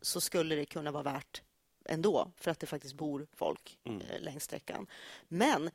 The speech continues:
Speaker 1: det har ju även nytta för Sverige.
Speaker 2: Ja, ja.
Speaker 1: T-, alltså till
Speaker 2: Det är
Speaker 1: exempel
Speaker 2: klart att det
Speaker 1: för
Speaker 2: har.
Speaker 1: exportindustrin som
Speaker 2: Ja, ja.
Speaker 1: ligger där uppe och faktiskt
Speaker 2: Visst.
Speaker 1: verkligen är,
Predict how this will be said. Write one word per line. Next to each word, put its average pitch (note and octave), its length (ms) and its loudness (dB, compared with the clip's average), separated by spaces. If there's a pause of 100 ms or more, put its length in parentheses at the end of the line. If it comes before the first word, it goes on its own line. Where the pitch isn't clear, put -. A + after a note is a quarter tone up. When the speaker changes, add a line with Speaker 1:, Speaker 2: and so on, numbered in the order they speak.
Speaker 1:
det F#3 160 2
har E4 340 10
ju C#4+ 100 6
även D#3 360 4
nytta E3 480 -2
för - 140 -10
Sverige. - 480 2 (360)
Speaker 2:
Ja, A2 260 4
ja. D3+ 100 2 (180)
Speaker 1:
T-, D3 60 8
alltså G3+ 200 8
till G#3 160 2
Speaker 2:
Det - 20 -2
är - 20 -2
Speaker 1:
exempel F3 420 0
Speaker 2:
klart D3+ 60 6
att A3 100 6
det E3 60 2
Speaker 1:
för D#3+ 80 4
Speaker 2:
har. D#3 80 4
Speaker 1:
exportindustrin D#3 1040 0
som E3+ 260 -2
Speaker 2:
Ja, A#2 160 2
ja. - 60 2
Speaker 1:
ligger B3 380 2
där D3+ 180 -2
uppe D3+ 260 -4
och D3 280 -2 (220)
faktiskt - 800 -6 (580)
Speaker 2:
Visst. D#3 180 6
Speaker 1:
verkligen D3+ 520 -2
är, D3 220 -4